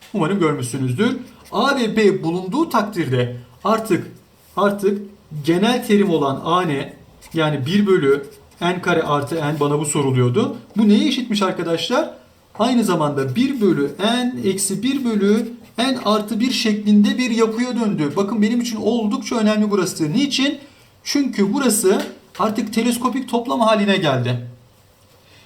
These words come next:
Şimdi tekrar soruma dönersem, soruma dönersem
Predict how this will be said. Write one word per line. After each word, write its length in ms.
Şimdi 320
tekrar 460
soruma 460
dönersem, 640
soruma 340
dönersem 560